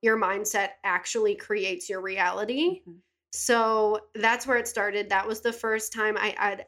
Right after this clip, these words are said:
Speaker 1: ever meditated. Um, I also started taking a yoga class there,
Speaker 2: Mm-hmm.
Speaker 1: someone in Denmark that was offering very cheap yoga classes while he was a student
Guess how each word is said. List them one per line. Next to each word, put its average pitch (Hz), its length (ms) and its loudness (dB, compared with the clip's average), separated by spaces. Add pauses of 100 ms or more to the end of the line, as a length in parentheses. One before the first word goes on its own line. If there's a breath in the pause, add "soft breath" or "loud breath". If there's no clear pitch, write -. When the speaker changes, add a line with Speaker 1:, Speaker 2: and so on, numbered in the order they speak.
Speaker 1:
ever 220 240 4
meditated. 220 880 0 (220)
Um, 190 480 -2
I 196 160 -2
also 202 260 -2
started 208 360 -4
taking 214 280 -2
a 202 100 2
yoga 196 320 -4
class 190 400 -4
there, 185 200 -4
Speaker 2:
Mm-hmm. 185 40 -16
Speaker 1:
someone 190 520 -6 (100)
in 196 140 -10
Denmark 190 540 -4
that 185 160 -4
was 185 200 -8
offering 185 720 -4 (500 soft breath)
very 220 300 4
cheap 214 340 -4
yoga 202 260 0
classes 190 520 -2
while 185 160 0
he 190 180 -12
was 190 180 -6
a 190 80 -8
student - 680 -10